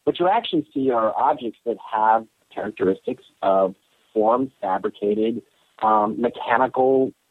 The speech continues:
engineering. Engineering. That's, that's what I see. I see stuff that has what looks like, uh, wrecked air conditioners and, and pumps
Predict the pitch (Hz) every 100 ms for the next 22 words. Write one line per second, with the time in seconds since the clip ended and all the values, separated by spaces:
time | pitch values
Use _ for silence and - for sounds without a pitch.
0 | _ 113 117 117 123 139 160 107 - 120
1 | 131 139 196 - 92 127 - _ 123 131
2 | 139 131 - 156 90 - 139 131 - 120
3 | 117 113 - 113 113 110 - _ _ _
4 | - 131 127 131 123 - _ - - -
5 | - 98 90 95 127 - _ 123 139 -
6 | 113 104 - 95 85 82 78 - 90 90
7 | 90 - 90 87 85 82 82 - _ 370
8 | 151 147